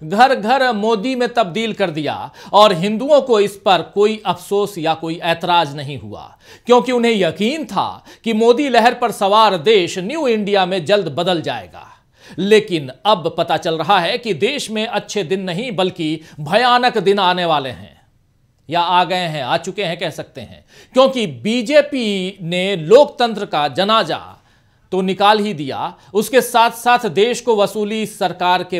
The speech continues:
हवाले भी कर दिया। जी हां, वसूली सरकार के हवाले कर दिया। राहुल गांधी ने एक ट्वीट से बताया है कि मोदी सरकार कैसे वसूली भाई बन गई है।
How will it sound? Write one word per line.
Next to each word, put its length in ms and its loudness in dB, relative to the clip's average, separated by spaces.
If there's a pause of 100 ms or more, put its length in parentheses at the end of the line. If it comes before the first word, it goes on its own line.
(140)
हवाले 380 0
भी 120 -6
कर 160 -8
दिया। 320 -12
जी 160 -8
हां, 160 -8
वसूली 460 -6
सरकार 400 -4
के 120 -10
हवाले 320 -4
कर 120 -12
दिया। 360 -18 (360)
राहुल 300 8
गांधी 300 4
ने 140 4
एक 160 2
ट्वीट 220 -4
से 140 2
बताया 360 4
है 220 -2
कि 160 -6
मोदी 320 -4
सरकार 420 -2
कैसे 340 -2
वसूली 460 -4
भाई 300 -2
बन 200 -6
गई 180 -8
है। 200 -20